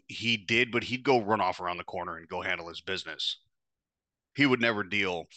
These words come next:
from where he stayed, which is smart. But, I mean, also you're going somewhere else and, and flagging attention down and then bringing it back to your, so, uh, there's no win there. There was a lot of time spent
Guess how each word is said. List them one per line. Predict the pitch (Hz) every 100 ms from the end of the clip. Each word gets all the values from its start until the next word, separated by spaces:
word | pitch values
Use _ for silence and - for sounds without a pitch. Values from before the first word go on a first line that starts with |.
| -
from | 110
where | 101 95 87
he | 90
stayed, | 82 - 78 67 - _ _ _ _ _ _ _ _ _
which | 262 - - - _
is | 190 175
smart. | - 196 131 113 -
But, | 123 139 127 -
I | 147
mean, | 147 143
also | 170 - 127
you're | 120 120
going | 95 127 143 123
somewhere | - 131 113 110
else | 127 120 101 -
and, | 110 101 98
and | 95 92
flagging | 95 120 117 120 113 110 104 - - - _ -
attention | 123 - 147 139 113
down | 101 92 98
and | 98
then | 107 95
bringing | 113 110
it | 98
back | 98 98
to | -
your, | 101 101
so, | 107 - 117 107
uh, | 113
there's | 120 135
no | 120
win | 87 78 90 76
there. | 92 76 78 - _ _ _ _ _ _ _ _ _ _ _ _ -
There | 123
was | 196
a | 220
lot | 220
of | 196
time | 180 180
spent | - - 156